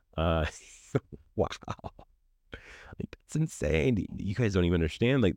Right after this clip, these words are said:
that's gotta be, like, s-, mu-, we're talking multi-, millions, billions of dollars that they're holding a <laughs> ransom for.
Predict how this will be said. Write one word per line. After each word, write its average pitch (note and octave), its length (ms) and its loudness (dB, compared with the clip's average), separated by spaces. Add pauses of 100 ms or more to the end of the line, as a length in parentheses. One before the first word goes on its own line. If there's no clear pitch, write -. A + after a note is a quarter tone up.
(100)
that's - 200 -8
gotta C#2+ 180 2
be, B1+ 140 -4
like, G1+ 240 -8
s-, - 300 -8 (520)
mu-, C2+ 240 -4 (140)
we're G2 100 4
talking C2 460 -2
multi-, C2+ 340 -2
millions, C#2 460 0
billions C2 360 -2
of C2 60 -4
dollars B1 520 -6
that C2 100 -2
they're A#1+ 140 -2
holding C#2 300 -4
a C2 60 -4
<laughs> C2+ 160 -4
ransom E2+ 300 0
for. B1+ 380 -4